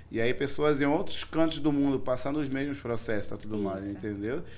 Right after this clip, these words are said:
Speaker 1: E, e é isso, a gente que, que, que, que potencializou a parada, entendeu? Eu, particularmente, senti falta de mais investimentos de marcas pra que essa,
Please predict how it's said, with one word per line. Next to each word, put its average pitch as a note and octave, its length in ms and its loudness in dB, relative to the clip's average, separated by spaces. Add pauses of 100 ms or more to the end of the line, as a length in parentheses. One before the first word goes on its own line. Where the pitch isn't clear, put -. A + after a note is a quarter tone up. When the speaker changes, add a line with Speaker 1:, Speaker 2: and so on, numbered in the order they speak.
(200)
Speaker 1:
E, A2 800 2
e G#2+ 60 2
é A2 100 2
isso, - 300 2
a B2+ 40 2
gente C3+ 240 0
que, F#3+ 120 -2
que, F3 240 0
que, E3 240 0
que D#3 240 2
potencializou D3 580 0
a D3 40 0
parada, A2 340 4
entendeu? G#2 440 0
Eu, C#3+ 300 4
particularmente, D3+ 540 -2
senti C#3+ 280 -4
falta C3+ 460 0 (280)
de C3+ 120 0
mais C#3 240 4
investimentos C#3+ 540 0
de C#3+ 100 -2
marcas C#3 420 2
pra C#3+ 140 -4
que C#3 80 -6
essa, D3 300 0